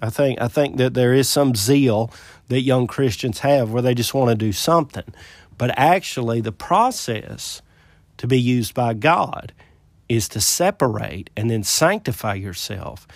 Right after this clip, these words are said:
so that you can perform the will of God in the place that God has for you for your life. The book of Acts chapter thirteen in verses one through three.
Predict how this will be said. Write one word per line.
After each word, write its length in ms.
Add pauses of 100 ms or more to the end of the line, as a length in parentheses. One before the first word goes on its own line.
(220)
so 220
that 240
you 100
can 180
perform 600
the 100
will 360
of 140
God 540 (320)
in 140
the 80
place 460
that 200
God 260
has 460
for 160
you 340 (280)
for 260
your 580
life. 640 (360)
The 80
book 240
of 60
Acts 420
chapter 440
thirteen 760
in 120
verses 460
one 320
through 240
three. 480